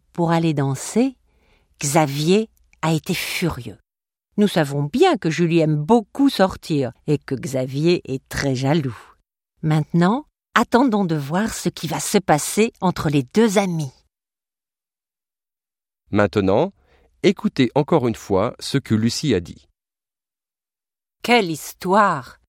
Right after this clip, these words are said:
Speaker 1: Hier, Xavier a dit à Adama qu'il était toujours amoureux de Julie. Je ne pouvais pas le croire, et Adama non plus. Adama a essayé de lui dire que ce n'était pas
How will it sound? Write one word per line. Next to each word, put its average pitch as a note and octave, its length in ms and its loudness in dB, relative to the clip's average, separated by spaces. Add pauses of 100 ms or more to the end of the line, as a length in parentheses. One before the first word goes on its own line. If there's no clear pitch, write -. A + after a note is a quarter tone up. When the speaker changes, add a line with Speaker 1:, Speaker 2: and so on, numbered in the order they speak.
(340)
Speaker 1:
Hier, F#3+ 560 -2 (380)
Xavier G#3+ 520 2 (120)
a G3+ 100 0
dit F#3 260 -2
à C3+ 180 -4
Adama F#3+ 640 2
qu'il F#3+ 180 -2
était G3 240 -2 (200)
toujours G4+ 560 2
amoureux D#4 380 4
de A#3+ 60 -4
Julie. G#3+ 480 -4 (560)
Je - 160 -4
ne F#3 100 0 (220)
pouvais G4 360 4
pas D4+ 180 2
le C#4 80 -4
croire, C3+ 500 -4 (560)
et F#3 200 2
Adama C#3+ 520 0
non F3+ 220 -4
plus. - 480 -14 (640)
Adama D3+ 580 0 (180)
a D#3 140 0
essayé A#3+ 500 0
de F3 160 -2
lui G3+ 260 0
dire D#4 300 2
que C#4 100 -2
ce C4 140 -2
n'était A#3+ 320 0
pas - 200 0